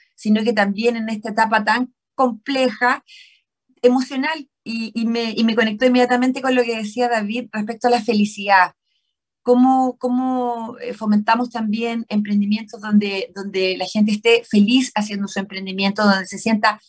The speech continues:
soportada, en el sentido de soporte, con, con organizaciones, con, eh, financiamiento, eh, eh, Corfo, Cercotec, etcétera,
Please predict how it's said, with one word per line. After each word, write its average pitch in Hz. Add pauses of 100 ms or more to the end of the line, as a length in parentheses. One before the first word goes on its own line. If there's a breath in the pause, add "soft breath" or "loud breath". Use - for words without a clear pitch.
soportada, 214 (260)
en 196
el 196
sentido 202
de 208
soporte, 214 (520)
con, 190
con 190
organizaciones, 208
con, 180
eh, 175
financiamiento, 214 (120)
eh, 185 (260)
eh, 170
Corfo, 233
Cercotec, 220
etcétera, 208